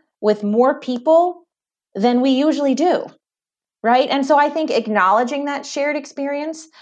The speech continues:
and acknowledging that we are not alone in feeling what we're feeling, and connecting to someone else is often a good way to, to feel comfort yourself. And so I think that to the extent that we can find those shared connections,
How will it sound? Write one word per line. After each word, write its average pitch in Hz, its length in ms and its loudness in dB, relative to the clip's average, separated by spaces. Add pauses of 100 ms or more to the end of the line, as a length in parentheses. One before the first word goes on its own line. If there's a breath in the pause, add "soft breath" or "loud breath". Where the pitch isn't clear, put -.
(100)
and 233 120 0
acknowledging 233 720 2
that 233 200 -2
we 202 120 -2
are 196 120 0
not 175 340 -4
alone 185 420 -2
in 240 100 -2
feeling 214 360 -8
what 202 160 -4
we're 196 100 -6
feeling, 226 560 -8 (580)
and - 120 -16
connecting 214 500 -2
to 262 100 -6
someone 214 380 -6
else 202 480 -6 (200)
is 202 160 -2
often 196 280 -2
a 180 80 -8
good 190 220 -6
way 180 480 -4
to, 180 220 -4
to 196 140 -8
feel 185 220 -4
comfort 185 340 -8
yourself. 160 640 -6 (380 soft breath)
And 185 160 -4
so 208 120 2
I 196 140 4
think 196 300 -8
that 175 240 -4
to - 80 -10
the 202 140 -2
extent 220 380 -4
that 202 140 -4
we 190 160 -4
can 180 640 -10 (280)
find 214 580 -4
those 226 380 0
shared 220 320 -2
connections, 233 720 -8